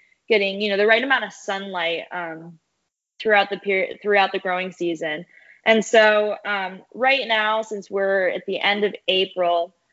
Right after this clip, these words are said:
we're actually going through a process of shoot thinning. So our shoots have grown out and they're about, I wanna say maybe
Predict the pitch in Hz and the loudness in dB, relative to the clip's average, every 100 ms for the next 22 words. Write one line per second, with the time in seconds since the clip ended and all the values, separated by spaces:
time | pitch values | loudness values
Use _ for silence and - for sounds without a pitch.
0 | _ - 202 202 - 208 202 196 214 196 | _ 4 4 4 0 -2 -2 -2 -2 -2
1 | - 185 180 190 190 - - 185 - 185 | -2 -2 -2 -6 -8 -8 -2 -2 -2 -4
2 | 170 170 185 190 - 170 170 180 - - | -2 -4 -6 -6 4 6 6 4 0 2
3 | 190 180 220 196 185 170 185 175 208 233 | 2 2 0 0 -4 -2 -2 4 4 4
4 | - - _ _ 196 185 180 185 - 190 | 0 -12 _ _ -4 -2 -2 -4 -2 2
5 | 180 175 - 185 175 165 170 170 - - | 2 2 0 -2 0 0 0 -2 -6 -14
6 | - - - 190 190 180 175 190 180 175 | -20 -20 -16 -10 -6 -8 -4 0 0 0
7 | 180 175 175 175 180 | -2 0 2 4 4